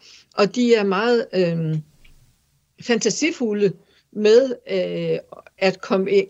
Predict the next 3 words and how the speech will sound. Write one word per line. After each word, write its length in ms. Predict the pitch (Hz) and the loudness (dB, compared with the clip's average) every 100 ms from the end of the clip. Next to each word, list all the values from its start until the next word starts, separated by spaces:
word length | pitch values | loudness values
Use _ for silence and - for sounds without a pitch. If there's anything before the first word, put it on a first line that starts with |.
| _ | _
komme 580 | - 190 185 185 180 170 | -2 0 2 2 2 2
indenfor, 680 | 185 262 320 - 208 254 - _ _ _ _ _ _ _ 196 | 2 2 2 0 2 2 -6 _ _ _ _ _ _ _ 2
øh, 720 | 185 175 170 165 160 156 | 2 2 2 0 0 -4